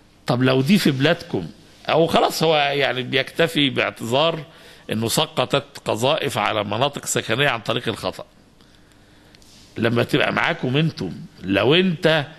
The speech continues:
الجيش بتاعك نفسه مش جيش دولة اخرى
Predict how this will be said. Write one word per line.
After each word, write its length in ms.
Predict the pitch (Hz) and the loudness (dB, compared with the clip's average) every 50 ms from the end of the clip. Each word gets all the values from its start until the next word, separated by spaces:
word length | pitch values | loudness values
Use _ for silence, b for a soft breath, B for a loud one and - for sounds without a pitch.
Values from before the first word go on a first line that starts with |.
| B B B B B - | B B B B B -2
الجيش 400 | 110 117 110 120 147 180 165 139 | -2 -2 0 0 2 2 2 0
بتاعك 600 | 139 139 135 - 175 180 170 151 156 - - 165 | 0 -2 2 2 2 2 2 0 -2 -4 -4 -2
نفسه 420 | 147 151 151 - - - - 107 | -2 -2 -2 -4 -8 -10 -10 -10
مش 200 | 101 104 98 104 | -8 -8 -8 -6
جيش 220 | 113 143 147 135 120 | -2 -2 -2 -2 0
دولة 480 | 127 135 143 143 135 123 113 123 147 | 0 2 2 2 2 0 0 0 0
اخرى 340 | 151 - - - 87 80 | -2 -2 -4 -6 -6 -6